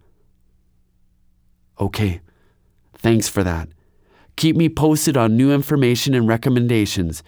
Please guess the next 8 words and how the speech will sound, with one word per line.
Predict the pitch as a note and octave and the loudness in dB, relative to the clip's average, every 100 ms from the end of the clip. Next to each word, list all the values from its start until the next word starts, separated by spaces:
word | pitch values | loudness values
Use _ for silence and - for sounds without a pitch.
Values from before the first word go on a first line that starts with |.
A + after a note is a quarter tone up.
| _ _ | _ _
says | - - F#2 E2 - - | -6 -2 0 -2 -6 -6
Premier. | F#2+ F2 E2 E2 D#2+ _ - - - - - - - - - - - - - - - - _ _ - - - _ - - - - - - - - _ _ _ - _ _ - - _ - _ - | -4 -2 -2 -6 -10 _ -16 -14 -14 -16 -4 -4 -4 -20 -20 -20 -20 -20 -20 -18 -16 -16 _ _ -20 -20 -20 _ -18 -18 -20 -20 -20 -16 -14 -14 _ _ _ -20 _ _ -20 -20 _ -20 _ -6
Tea | - D3 | 0 2
long | C#3+ B2+ C3 C3+ | 4 4 2 0
finished, | C3+ A2+ G2 G2+ - - - - - | 0 0 0 -2 -10 -20 -20 -16 -4
Premier | C3 A#2 B2+ B2 G#2+ | 0 2 2 2 0
invites | A2 A2+ G2+ A#2+ C3 - | 0 0 0 0 0 -2
the | - | -6